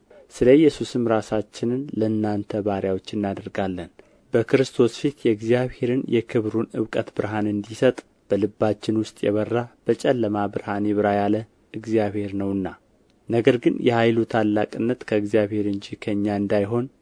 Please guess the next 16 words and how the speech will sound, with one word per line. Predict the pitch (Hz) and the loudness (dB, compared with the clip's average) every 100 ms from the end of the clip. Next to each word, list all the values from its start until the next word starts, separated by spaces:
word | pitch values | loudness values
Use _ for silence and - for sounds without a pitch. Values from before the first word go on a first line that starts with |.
| _ _ 113 | _ _ 0
ይህ | 127 156 | 4 6
መዝገብ | 135 110 - 113 | 4 0 0 0
በሸክላ | - 110 113 - 107 104 | 2 0 -2 -2 -2 -2
ዕቃ | - 104 | -2 -2
ውስጥ | 104 - - | -4 -6 -6
አለን። | 101 92 82 - _ _ _ _ _ 123 | -4 -4 -8 -12 _ _ _ _ _ 2
በሁሉ | 117 123 135 | 4 4 6
እንገፋለን | 165 147 - 120 - - 104 101 101 | 4 4 2 -2 -2 -4 -4 -2 -2
እንጂ | 101 98 | -4 0
አንጨነቅም፣ | 117 113 113 - 117 107 101 - _ _ _ _ _ _ _ _ | 0 0 -2 -2 -4 -4 -6 -12 _ _ _ _ _ _ _ _
እናመነታለን | 107 107 104 104 104 101 - 104 101 101 | -4 -2 0 0 -2 -4 -6 -6 -4 -4
እንጂ | 98 98 123 135 | -4 -4 -4 -2
ተስፋ | 123 - - | -4 -4 -2
አንቆርጥም፣ | 123 113 - 117 - - _ _ _ _ _ _ - | -2 -2 -4 -6 -6 -12 _ _ _ _ _ _ -4
እንሰደዳለን | 120 143 - 135 117 110 110 107 107 | 0 0 2 0 2 2 2 2 0
እንጂ | 101 101 | 0 -2